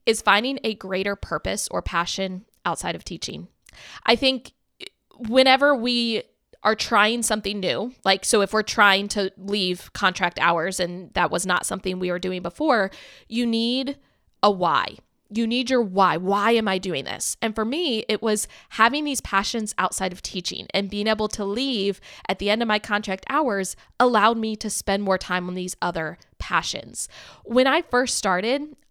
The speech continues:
I felt like teacher was the only part of my identity, which part of that was I was young, right? Like, I was twenty when I started teaching. I didn't have a lot of other roles in my life to really explore.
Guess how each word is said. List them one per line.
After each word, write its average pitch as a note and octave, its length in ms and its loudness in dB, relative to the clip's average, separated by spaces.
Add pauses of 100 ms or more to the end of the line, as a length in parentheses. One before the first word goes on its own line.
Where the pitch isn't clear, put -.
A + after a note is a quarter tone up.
I A3+ 140 2
felt C4 240 0
like C4 320 0 (260)
teacher A3+ 480 -4 (300)
was A3 320 0
the - 160 0
only B3 260 4
part G#3+ 240 0
of G#3 80 -4
my F#3 160 -2
identity, D3+ 580 -6 (160)
which A#3 360 2 (260)
part F#4+ 180 4
of E4 100 -2
that C4+ 180 4
was G#3+ 240 2
I G3 160 0
was F#3 180 -4
young, F3+ 380 -4
right? G3 200 0
Like, G#3 200 -2
I B3+ 140 2
was C4+ 220 0
twenty A#3 800 -6
when A#3+ 220 2
I A3 80 0
started G#3 400 -2
teaching. G#2 440 -8 (480)
I B3+ 220 6
didn't A#3+ 400 2
have D#4 260 2
a B3 60 4
lot F#3+ 240 4
of G#3+ 100 0
other G#3+ 280 2
roles F#3+ 760 2
in G#3 140 -2
my F#3 160 0
life G3+ 320 -2
to G3+ 100 -8
really F#3 280 -4
explore. - 680 -2